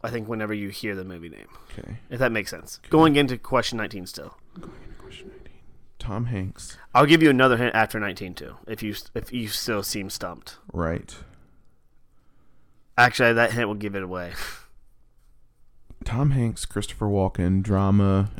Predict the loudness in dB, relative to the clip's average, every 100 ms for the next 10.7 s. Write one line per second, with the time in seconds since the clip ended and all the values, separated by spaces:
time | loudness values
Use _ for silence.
0 | -8 -6 -6 -4 -2 -2 -2 0 2 2
1 | 2 0 -4 -6 -10 -14 -18 -18 -16 -4
2 | 2 6 6 4 2 4 2 2 2 2
3 | 2 2 2 4 4 2 -2 -8 -8 0
4 | 2 4 2 2 0 0 -4 -12 -18 -20
5 | -20 -20 -20 -20 _ -20 _ -2 0 0
6 | -4 -6 -8 -10 -10 -8 -6 -8 -10 -12
7 | -14 -18 -18 -18 -20 -18 -14 -14 -14 -16
8 | -18 -20 -20 -20 -20 -8 -6 -2 -2 2
9 | 2 2 0 -4 -4 -6 -6 -4 -4 -6
10 | -8 -12 -14 -18 -18 -20 -20